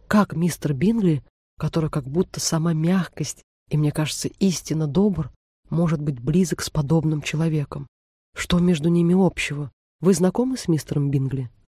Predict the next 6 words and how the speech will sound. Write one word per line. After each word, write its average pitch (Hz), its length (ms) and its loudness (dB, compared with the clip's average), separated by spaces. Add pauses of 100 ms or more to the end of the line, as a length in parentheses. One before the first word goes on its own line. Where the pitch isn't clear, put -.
(180)
«Нет». 156 480 0 (580)
«Он 185 220 4
милый, 185 340 6
покладистый, 165 720 0
очаровательный 175 680 2
человек. 165 540 0